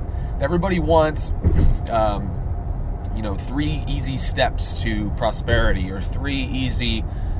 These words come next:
um, quick free tools online that'll grow your bottom line or ten X your business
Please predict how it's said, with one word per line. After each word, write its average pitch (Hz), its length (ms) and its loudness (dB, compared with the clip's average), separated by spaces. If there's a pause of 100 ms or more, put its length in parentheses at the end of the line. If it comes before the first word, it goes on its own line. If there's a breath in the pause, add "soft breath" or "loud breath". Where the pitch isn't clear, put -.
(340 loud breath)
um, 95 480 0 (1700)
quick 165 120 2 (200)
free 165 300 2
tools 160 440 2
online 123 580 4
that'll 104 340 0 (920)
grow 139 260 2
your 135 120 0
bottom 127 340 6
line 113 360 2
or 95 100 -2
ten 131 260 0
X 127 240 0
your 104 120 0
business - 600 0